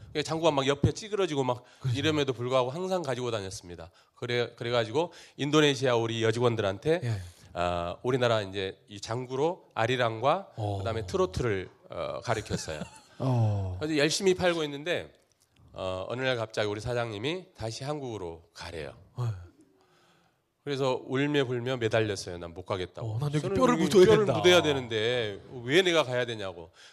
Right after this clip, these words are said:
Speaker 1: 근데 그때 미원을 파는데 정말 잘 팔았어요.
Speaker 3: 어.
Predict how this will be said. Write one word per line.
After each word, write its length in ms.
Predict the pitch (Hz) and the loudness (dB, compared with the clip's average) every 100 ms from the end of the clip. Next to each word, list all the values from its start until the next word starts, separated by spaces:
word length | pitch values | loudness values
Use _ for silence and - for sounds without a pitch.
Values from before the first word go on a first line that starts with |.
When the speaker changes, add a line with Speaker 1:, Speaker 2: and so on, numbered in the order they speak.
| _ | _
Speaker 1:
근데 200 | 175 185 | -2 0
그때 220 | 175 185 | 2 0
미원을 320 | 160 190 185 170 | 2 2 2 0
파는데 360 | 175 170 165 | -4 -2 -4
정말 420 | - 170 226 247 160 | -4 -6 -2 -2 0
잘 120 | 143 | 0
팔았어요. 480 | 147 123 - 92 82 _ - | 0 0 -2 -6 -8 _ 2
Speaker 3:
어. 600 | 139 120 101 95 87 | 4 6 2 -2 -6